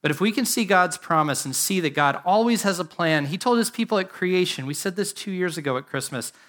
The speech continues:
Genesis three, he told his people, "I have a plan.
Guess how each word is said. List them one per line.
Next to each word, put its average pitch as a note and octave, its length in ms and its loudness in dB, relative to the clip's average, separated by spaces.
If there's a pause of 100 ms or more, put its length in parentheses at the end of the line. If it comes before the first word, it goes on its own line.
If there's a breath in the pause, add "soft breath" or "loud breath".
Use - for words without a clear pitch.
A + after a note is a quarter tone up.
(140 soft breath)
Genesis G#3+ 460 0
three, G3 260 -4
he G3 140 -10
told G#3+ 560 0
his F3 180 -6
people, C#3 560 -8 (320 soft breath)
"I D#3 80 -6
have F#3 180 -2
a G3 40 -4
plan. C3 600 -4